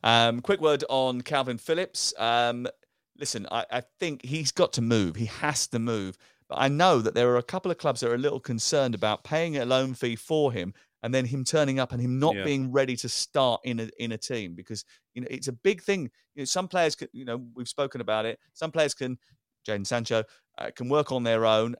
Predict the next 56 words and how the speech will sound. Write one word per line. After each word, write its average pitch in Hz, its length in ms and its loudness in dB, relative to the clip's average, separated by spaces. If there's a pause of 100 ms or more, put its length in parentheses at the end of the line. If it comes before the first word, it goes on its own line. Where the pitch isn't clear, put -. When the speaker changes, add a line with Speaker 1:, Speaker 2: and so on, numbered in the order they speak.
Speaker 1:
and 120 140 -2
then 120 100 0
go 113 140 -2
straight 139 380 0
into 123 180 -4
the 120 80 -6
team 117 180 -4
and 113 100 -8
make 107 160 -6
an 120 80 -2
impact. 107 520 -2
Some 143 260 -2
people 143 260 -6
take 135 260 -2
a 127 40 0
little 123 200 0
while 120 160 2
to - 60 -6
get 110 120 -2
up - 100 -6 (180)
to 120 80 -12
speed. 113 360 -4 (200)
There's 131 120 -8
not 175 200 4
that 175 160 2 (140)
long 143 420 0
in 135 120 -4
terms 135 180 0
of 120 80 -10
the 120 60 -6
season 127 360 -4
to 117 80 -10
go 127 280 4
now. 104 340 -2
You 117 140 -6
know, 113 80 -4
we're 113 120 -2
halfway, 127 460 -2
we're 113 140 -4
round 131 260 0
the 113 40 -4
bend. 107 340 -2 (260)
Some 131 240 -4
teams 123 260 -8
don't 113 280 -2
have 113 180 -8
loads 113 220 -2
of - 80 -18
cup - 160 -8
competition 107 400 -14
to - 80 -20
play 101 260 -4
in. 95 80 -8
So, 117 220 4 (380)
you 131 80 -10
know, 117 200 0